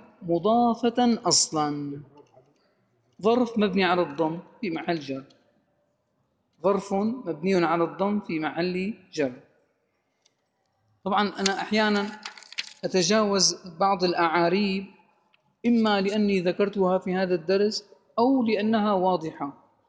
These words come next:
مثلا هذا البيت بدأ بكلمة لقد. كلمة لقد، كل آية قرآنية فيها كلمة لقد، اللام واقعة في جواب القسم،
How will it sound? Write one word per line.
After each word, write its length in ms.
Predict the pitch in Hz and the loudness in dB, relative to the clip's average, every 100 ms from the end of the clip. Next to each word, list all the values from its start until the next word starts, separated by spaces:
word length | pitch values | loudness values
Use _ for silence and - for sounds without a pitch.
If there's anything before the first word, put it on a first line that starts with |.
| _ _ _ _ _ _ - | _ _ _ _ _ _ -6
مثلا 300 | - 160 180 | -2 0 2
هذا 120 | 180 | 2
البيت 380 | 175 190 185 185 | 2 0 0 0
بدأ 220 | 180 170 | 0 0
بكلمة 480 | 170 190 185 175 175 | 0 0 0 0 0
لقد. 420 | 180 180 156 135 - _ _ _ _ _ _ _ _ _ _ _ _ _ _ - | 0 0 -2 -4 -8 _ _ _ _ _ _ _ _ _ _ _ _ _ _ -2
كلمة 380 | 277 285 277 - | 2 4 2 2
لقد، 460 | 220 202 180 175 160 - _ _ _ _ _ _ _ _ _ _ - | 0 0 -2 -4 -8 -18 _ _ _ _ _ _ _ _ _ _ -2
كل 260 | 302 277 | 2 2
آية 400 | - 262 269 254 | 2 2 4 4
قرآنية 840 | 233 220 214 202 202 208 165 143 - _ _ _ _ | 4 2 2 2 2 2 0 -4 -8 _ _ _ _
فيها 360 | 254 254 233 202 | 2 4 4 2
كلمة 500 | - 214 208 190 - | 2 2 4 2 0
لقد، 520 | 180 180 156 151 160 - _ _ _ _ - | -2 0 -2 -4 -6 -14 _ _ _ _ -2
اللام 640 | 226 226 233 240 226 170 135 - - _ _ _ _ | 2 4 4 4 2 0 -6 -18 -20 _ _ _ _
واقعة 680 | 180 233 254 247 233 220 220 | 0 2 2 2 2 4 2
في 180 | 202 214 | 2 2
جواب 380 | 190 190 208 202 | 4 4 4 2
القسم، 520 | 185 156 151 147 147 | 2 2 2 -2 -8